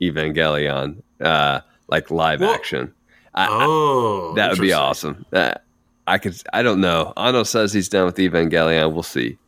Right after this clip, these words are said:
Speaker 1: But, um, <laughs> I think Shin Evangelion would be really cool. Uh,
Speaker 2: Well, I think they consider his new trilogy Shin Evangelion, is what I think he considers it.
Speaker 1: Gotcha. Yeah, I've seen them all put together. Yeah, I've se-, I've seen that put together. Um,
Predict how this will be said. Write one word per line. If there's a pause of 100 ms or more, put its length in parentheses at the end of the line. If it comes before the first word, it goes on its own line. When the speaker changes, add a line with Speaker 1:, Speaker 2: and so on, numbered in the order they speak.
Speaker 1:
But,
um, (480)
<laughs>
I
think
Shin
Evangelion
would
be
really
cool. (140)
Uh,
Speaker 2:
Well,
I
think
they
consider
his
new
trilogy
Shin
Evangelion, (640)
is
what
I
think
he
considers
it. (340)
Speaker 1:
Gotcha.
Yeah,
I've
seen
them
all
put
together.
Yeah,
I've
se-,
I've
seen
that
put
together. (440)
Um,